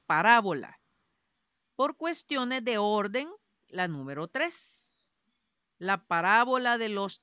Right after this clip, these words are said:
talentos o las minas, en su parte A. Para mejor comprensión,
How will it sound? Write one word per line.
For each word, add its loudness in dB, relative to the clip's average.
talentos -4
o -4
las 0
minas, -8
en -4
su -6
parte 0
A. 4
Para 0
mejor 0
comprensión, -4